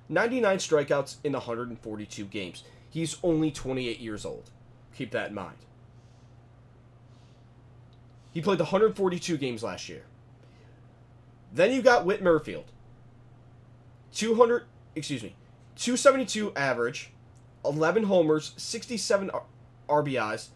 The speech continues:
seven hundred O P S, hundred and one strikeouts, hundred forty-five games.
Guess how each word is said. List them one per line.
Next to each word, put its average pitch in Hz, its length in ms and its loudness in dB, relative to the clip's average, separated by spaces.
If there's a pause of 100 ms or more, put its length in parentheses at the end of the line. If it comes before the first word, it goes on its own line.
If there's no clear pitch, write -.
(460)
seven 220 360 0
hundred 202 300 0
O 151 120 6
P 127 200 -6
S, 113 320 -6
hundred 226 360 -2
and 151 180 -4
one 156 200 4
strikeouts, 113 760 -4 (220)
hundred 165 260 2
forty-five 139 460 -2
games. 107 360 -10